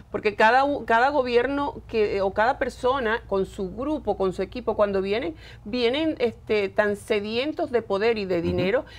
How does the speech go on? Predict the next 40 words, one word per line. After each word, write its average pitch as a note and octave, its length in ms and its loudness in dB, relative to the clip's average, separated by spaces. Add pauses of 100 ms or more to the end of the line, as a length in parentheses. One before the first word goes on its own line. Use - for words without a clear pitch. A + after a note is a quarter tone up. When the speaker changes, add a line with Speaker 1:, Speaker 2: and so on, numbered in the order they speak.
(120)
Speaker 1:
que A3 80 2
están G#3+ 260 2
viendo B3+ 220 2
a B3+ 60 4
ver B3+ 120 2
de C4 120 4
dónde B3+ 320 0
sacan, G#3 540 -2 (200)
no C#4 460 2 (100)
qué C4 160 2
hacen C#4+ 340 2
para F#3+ 280 4
producir, F#3+ 560 -2
sino G3+ 220 -2
déjame A#3 260 2
Speaker 2:
Ujú. D#4 80 2
Speaker 1:
ver A#3+ 100 2
de D4 60 -2
dónde C#4 320 -2
sacamos. G#3 680 -2 (120)
Speaker 2:
Y G#2 140 0
es A#2+ 40 6
aún D3 220 6
Speaker 1:
Entonces, C4+ 240 2
Speaker 2:
peor. D#4 60 6
Speaker 1:
mientras C4 240 4
que A#3+ 100 0
se A#3 120 0
sigan D#4 360 0
eligiendo D4+ 480 0
este A3+ 160 -2
tipo C4 340 -2
de, B3+ 160 2
este G#3 240 -2
tipo C4+ 300 -2
de C4 100 2
gobiernos G#3+ 840 -2 (100)
usureros, G3+ 840 -2
ladrones, F#3 640 2
delincuentes, E3+ 880 -4